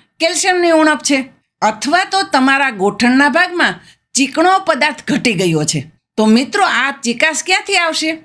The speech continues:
જો તમે તમારી પાચન શક્તિ મુજબ ગાયના ઘીનું રેગ્યુલર સેવન કરશો, તો તમને તમારા સાંધામાં આ ચિકાસ મળતી રહેશે.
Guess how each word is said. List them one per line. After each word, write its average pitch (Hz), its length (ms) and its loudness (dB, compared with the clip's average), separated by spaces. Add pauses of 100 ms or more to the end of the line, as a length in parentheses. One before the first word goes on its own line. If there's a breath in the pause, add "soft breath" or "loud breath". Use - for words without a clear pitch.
(300)
જો 285 340 4
તમે 359 340 0
તમારી 320 480 0
પાચન 233 380 0
શક્તિ 277 340 -2
મુજબ 349 360 0 (380 soft breath)
ગાયના 247 600 0
ઘીનું 294 400 2
રેગ્યુલર 233 500 0
સેવન 240 400 0
કરશો, 175 320 -2 (300)
તો 233 180 0
તમને 233 380 0
તમારા 208 440 -2
સાંધામાં 294 640 -2 (360 soft breath)
આ 277 220 0
ચિકાસ 226 380 -4
મળતી 349 340 0
રહેશે. 311 320 0